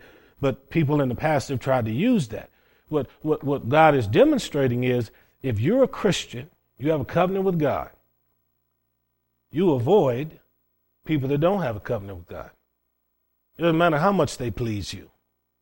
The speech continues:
how much they love you. The way people use this in the past, they would say, "You have to marry of your own race and your own color." They said, "Well, you don't," they said, "Well, you, you, you don't ever see,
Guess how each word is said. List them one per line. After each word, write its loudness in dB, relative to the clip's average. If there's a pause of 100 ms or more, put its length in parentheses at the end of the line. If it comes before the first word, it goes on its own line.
(300)
how -14
much -6
they -8
love -6
you. -20 (840)
The -6
way 4
people 0
use 6
this 0
in -4
the -4
past, 2
they 0
would -2
say, 0 (220)
"You 2
have 0
to -8
marry -2 (240)
of -2
your -2
own -4
race -2
and -6
your -4
own 0
color." -8 (1080)
They -4
said, -4
"Well, -2
you 0
don't," -4 (1000)
they -8
said, -6
"Well, -4
you, 0 (260)
you, -6
you -2
don't -2
ever -4
see, -6